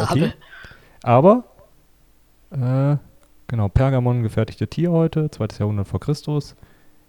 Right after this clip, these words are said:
Speaker 1: Erst im elften Jahrhundert nach Christus stellte man dann in Europa Papier her, das freilich schon mindestens tausend Jahre früher in China entdeckt worden war. Freilich ist auch ein tolles Wort, ne?
Speaker 2: Freilich.
Speaker 1: Ja, aber, aber tausend Jahre vorher.
Speaker 2: Was soll das heißen,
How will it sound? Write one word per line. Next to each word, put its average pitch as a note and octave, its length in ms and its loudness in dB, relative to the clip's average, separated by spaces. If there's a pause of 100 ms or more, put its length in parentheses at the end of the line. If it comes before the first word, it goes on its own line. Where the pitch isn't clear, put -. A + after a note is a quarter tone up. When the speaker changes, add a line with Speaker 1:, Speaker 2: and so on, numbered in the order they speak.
(180)
Speaker 1:
Erst - 200 -2
im D3 80 -4
elften F3+ 320 4
Jahrhundert C#3 320 4
nach C#3 180 0
Christus - 300 -8
stellte - 280 -2
man G#2+ 180 -4
dann C#3 240 -2
in B2 120 -4
Europa A#2+ 360 -4
Papier B2 380 -4
her, F2 200 -2
das F2+ 160 -8
freilich A2+ 420 -2
schon G2 160 -2
mindestens A2+ 540 -2 (300)
tausend C3 400 0
Jahre B2 220 0
früher A2+ 260 0
in G#2 100 -2
China G2+ 300 -4
entdeckt F2 300 -8
worden - 200 -8
war. E2 100 -8 (100)
Freilich A2+ 420 2
ist - 100 -10
auch G#2+ 60 -2
ein G2+ 80 -6
tolles F#2+ 260 -6
Wort, F#2+ 220 -6
ne? G#2 60 -2
Speaker 2:
Freilich. D#3 520 0
Speaker 1:
Ja, - 60 4
aber, G2+ 140 2 (480)
aber G#2+ 160 -6
tausend D3+ 320 4
Jahre B2+ 160 2
vorher. D3 320 0 (340)
Speaker 2:
Was E3 100 -2
soll G3 100 6
das F#3+ 160 0
heißen, F#3+ 100 0